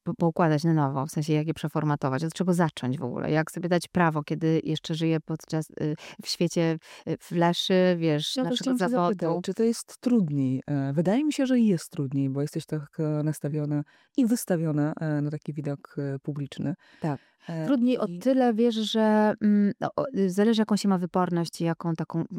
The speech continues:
Speaker 1: y, silną swoją, e, swoje po-, swoje poczucie wartości.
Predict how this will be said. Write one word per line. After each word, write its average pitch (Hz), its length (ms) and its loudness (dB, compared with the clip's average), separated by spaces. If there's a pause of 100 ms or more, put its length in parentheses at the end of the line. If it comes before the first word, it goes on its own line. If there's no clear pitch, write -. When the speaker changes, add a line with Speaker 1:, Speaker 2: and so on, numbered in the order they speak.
Speaker 1:
y, 156 280 -4
silną 160 600 0
swoją, 156 600 0 (520)
e, 160 220 -2
swoje 170 220 0
po-, 160 120 -4 (560)
swoje 170 420 0
poczucie 165 300 -4
wartości. 147 480 -2